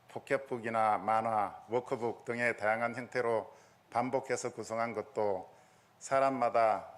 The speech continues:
자기에게 맞는 형태의 자료를 통해 쉽게 보고 익힐 수 있게 한 것이었고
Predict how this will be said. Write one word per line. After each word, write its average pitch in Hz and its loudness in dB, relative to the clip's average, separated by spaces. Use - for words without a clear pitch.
자기에게 127 0
맞는 117 -2
형태의 131 -4
자료를 113 -2
통해 104 -4
쉽게 131 0
보고 123 -2
익힐 123 -8
수 - -10
있게 117 -6
한 107 -4
것이었고 98 -6